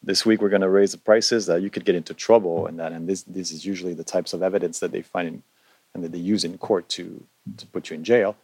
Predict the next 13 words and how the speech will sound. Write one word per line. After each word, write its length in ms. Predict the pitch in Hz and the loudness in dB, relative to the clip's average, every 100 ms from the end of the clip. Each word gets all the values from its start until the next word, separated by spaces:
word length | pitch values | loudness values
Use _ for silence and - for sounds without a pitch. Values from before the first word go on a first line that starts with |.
| _ | _
if 160 | - - | -14 -10
you 60 | |
decide 280 | 90 - 92 | -8 -4 -2
to 100 | - | -4
engage 260 | 90 87 87 | -8 -6 -6
in 80 | 85 | -6
this 160 | 85 | -4
type 180 | - 82 | -2 -2
of 120 | 85 | -4
activity. 520 | 78 73 120 104 90 98 | -8 -4 -2 -2 -2 -6
If, 200 | - 107 | 2 4
uh, 120 | 95 - - _ - - _ _ _ - | 4 0 -20 _ -20 -20 _ _ _ 2
yeah, 180 | 113 | 6